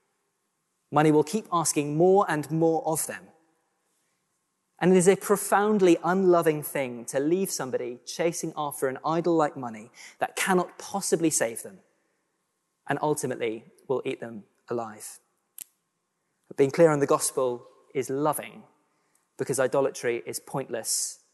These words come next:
and harmful. And clarity is loving because the gospel offers something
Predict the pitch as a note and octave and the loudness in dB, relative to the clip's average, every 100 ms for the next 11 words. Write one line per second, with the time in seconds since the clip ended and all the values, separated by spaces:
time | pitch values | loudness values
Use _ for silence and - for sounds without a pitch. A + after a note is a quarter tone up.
0 | _ _ _ - A#2+ - A2 A2 A2+ G#2+ | _ _ _ -8 -8 -6 -10 -10 -14 -14
1 | _ _ _ _ _ _ _ _ _ _ | _ _ _ _ _ _ _ _ _ _
2 | _ _ - - _ _ C#3+ F3+ F3 D#3+ | _ _ -20 -20 _ _ 0 4 6 6
3 | C#3+ D#3 C#3 B2+ - - C#3 F3 D#3+ - | 6 6 4 -2 -8 -8 -4 -2 -2 0
4 | D3+ - D3 C3+ - C3 C3+ C3 | 0 0 -2 0 -2 -4 -14 -16